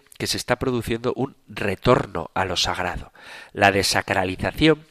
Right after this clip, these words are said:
realizada de la figura del presbítero en los años posteriores al Concilio Vaticano segundo ha ido dando paso poco a poco a una nueva sacralización de su vida y su misión.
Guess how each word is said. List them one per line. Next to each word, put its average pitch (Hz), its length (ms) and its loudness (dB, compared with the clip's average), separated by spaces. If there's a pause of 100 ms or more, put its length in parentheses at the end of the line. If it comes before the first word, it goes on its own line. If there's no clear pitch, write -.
(220)
realizada 104 640 2
de 95 100 -4
la 92 120 0
figura 104 360 0
del 120 160 0
presbítero 107 720 -6
en 92 160 -4
los 87 180 -2
años 110 300 -2
posteriores 113 640 -4
al 87 100 -4
Concilio 117 400 -4
Vaticano 120 320 0
segundo 120 480 -2 (380)
ha 127 120 10
ido 139 220 6
dando 139 280 4
paso 151 360 4 (140)
poco 180 300 8
a 165 100 6
poco 175 340 2 (300)
a 107 140 6
una 139 160 2
nueva 147 260 2
sacralización 113 1000 0
de 110 80 -6
su - 180 -4
vida 117 420 -2
y 127 80 -6
su - 320 -4 (120)
misión. 85 520 -6